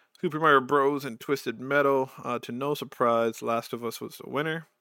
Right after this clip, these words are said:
Most anticipated game was also not surprising, 'cause, I mean, you had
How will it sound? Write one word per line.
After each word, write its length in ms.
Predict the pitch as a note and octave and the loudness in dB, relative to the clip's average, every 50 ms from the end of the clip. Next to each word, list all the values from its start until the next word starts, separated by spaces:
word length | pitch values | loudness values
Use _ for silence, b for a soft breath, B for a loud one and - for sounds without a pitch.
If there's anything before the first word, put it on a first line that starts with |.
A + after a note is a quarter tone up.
| _ _ _ _ _ B B B B B B B B B _ | _ _ _ _ _ B B B B B B B B B _
Most 160 | D#3 D3+ - | -4 -2 0
anticipated 720 | E3 C#3+ - E3+ D#3 - - D3 - D#3+ D3+ D3 C#3 D3 | -2 0 0 -2 -2 -2 -6 0 2 2 2 2 0 -4
game 420 | C#3+ C#3+ D3 D3 D3 D3 D3+ D#3 D3 | -6 -2 0 0 0 -2 -2 -4 -6
was 160 | C#3 C#3 C#3+ | -6 -4 -2
also 540 | G#2 B2+ C3 C3 - C3+ C3 C3 B2+ B2 A#2+ | -2 -2 -2 -2 -2 -2 0 0 0 0 -2
not 240 | B2 B2+ B2+ B2 | -2 -4 -4 -4
surprising, 720 | - - - - C3+ B2 B2 B2 B2 C3 C3 C3 C3 B2+ | -6 -12 -4 2 4 4 4 4 2 0 -4 -4 -4 -8
'cause, 160 | B2 - A#2+ A#2+ | -8 2 2 2
I 60 | A2+ | 2
mean, 240 | A2+ A2+ A#2 A#2 A2+ | 2 -4 -6 -6 -6
you 140 | A2+ A2+ | -8 -6
had 380 | A#2 A#2+ G#2+ G#2+ G#2+ G#2+ B2 - | -4 -4 -2 -2 -2 -4 -4 -10